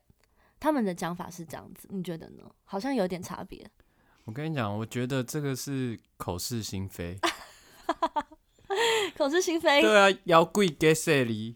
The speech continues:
Speaker 1: 嗯。
Speaker 2: 就很饿了，然后你还要假装说：“啊，没事。”然后装客气这样。
Speaker 1: 嗯，你说男生吗？
Speaker 2: 我觉得蛮多男生是这样，因为为了要给人家一种绅士的感觉。
Speaker 1: 对。
Speaker 2: 然后可能就会觉得说：“啊，那今天就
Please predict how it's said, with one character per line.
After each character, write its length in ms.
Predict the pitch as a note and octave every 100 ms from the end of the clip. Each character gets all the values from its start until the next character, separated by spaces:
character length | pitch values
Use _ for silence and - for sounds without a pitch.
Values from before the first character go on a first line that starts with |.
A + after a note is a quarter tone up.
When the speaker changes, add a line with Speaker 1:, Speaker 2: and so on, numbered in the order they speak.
| -
Speaker 1:
嗯。 280 | A3+ G3 F3
Speaker 2:
就 180 | G#3 F#3+
很 260 | D3 B2 A2
饿 200 | - C#3
了， 140 | A#2+ G#2+
然 120 | A2
后 120 | C3
你 100 | A#2
还 80 | G2+
要 100 | A2
假 200 | A#2 F#2
装 240 | A2 G#2+
说 80 | A2
：“啊， 200 | - B2
没 160 | C3 B2
事。” 160 | A#2 C3+
然 100 | A#2
后 160 | A#2+ - D3+ -
装 200 | - B2+
客 220 | B2 C#3+ A2+
气 260 | - G#2
这 80 | F#2+
样。 180 | F#2+ D#2+ - - _ _
Speaker 1:
嗯， 260 | A#3+ C4 G#3
你 80 |
说 100 | G3+
男 220 | B3 F#3 F3+
生 160 | F3
吗？ 300 | E3+ D#3+ E3+ - _ _
Speaker 2:
我 140 | B2 A#2+
觉 120 | F3+
得 160 | G3
蛮 240 | E3+ C3+ C#3
多 140 | D3+
男 160 | D3 A2+
生 200 | A#2+ B2
是 60 | A#2
这 60 |
样， 100 | A#2
因 60 | B2+
为 60 |
为 140 | F#3 F#3
了 40 |
要 120 | D#3+ D#3+
给 120 | C#3
人 140 | G#2+
家 120 | A#2+ C3
一 40 |
种 140 | B2
绅 240 | F2 A#2 G#2+
士 220 | - G#2+
的 80 | F2
感 200 | - -
觉。 220 | A#2 - -
Speaker 1:
对。 300 | - G3 D3 - -
Speaker 2:
然 160 | G2
后 100 | A2
可 140 | G#2 G#2
能 120 | G2+
就 140 | A2+
会 120 | A2+
觉 200 | A2+ G2+
得 80 | G2+
说 120 | G2 -
：“啊， 180 | A#2+ A2
那 360 | A#2+ A#2 A2 G2 -
今 140 | A#2+
天 160 | A2+ A#2
就 260 | A#2 A2